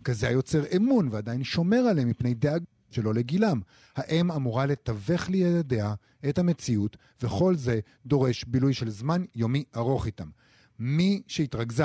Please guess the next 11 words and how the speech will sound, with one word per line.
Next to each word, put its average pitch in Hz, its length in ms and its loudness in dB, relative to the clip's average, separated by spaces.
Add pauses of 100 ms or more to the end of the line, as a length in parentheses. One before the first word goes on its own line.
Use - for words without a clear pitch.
(120)
והתרגז 117 600 0
מכך 113 440 -2 (160)
שאת - 200 -4
כל 165 140 4
הדברים 135 360 2
האלה 123 160 4
לא 120 180 4
טענתי 117 300 -2
שאבות 110 460 0
אמורים 175 280 6
לעשות, 202 480 2